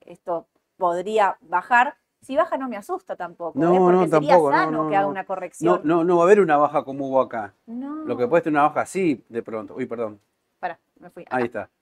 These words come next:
Speaker 2: Una baja, no sé, del tres, del cinco, como mucho.
Speaker 1: Claro.
Speaker 2: Pero no esta terrible caída que tuviste acá.
Speaker 1: No,
Speaker 2: No lo
Speaker 1: no,
Speaker 2: veo.
Speaker 1: no.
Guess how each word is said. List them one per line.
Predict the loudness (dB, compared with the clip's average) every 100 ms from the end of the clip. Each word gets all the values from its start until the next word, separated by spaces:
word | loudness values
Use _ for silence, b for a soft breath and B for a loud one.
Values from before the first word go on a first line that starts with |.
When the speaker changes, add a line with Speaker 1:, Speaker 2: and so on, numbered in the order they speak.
| _ -4
Speaker 2:
Una | -2 0
baja, | 2 2 0 -4
no | -4
sé, | -4 -2
del | -2 -4
tres, | -2 2 2
del | 0 -4
cinco, | -2 -2 -2 -6
como | -6 0
mucho. | 2 2 0
Speaker 1:
Claro. | -4 -4 -4 -2
Speaker 2:
Pero | -2
no | -2
esta | -2 -4
terrible | _ -4 -4 -2 -2 0 -2
caída | -2 -2 -2
que | -4
tuviste | -8 -10 -6 -6
acá. | -4
Speaker 1:
No, | -4 -2
Speaker 2:
No | 2
lo | 4
Speaker 1:
no, |
Speaker 2:
veo. | 6 4
Speaker 1:
no. | 2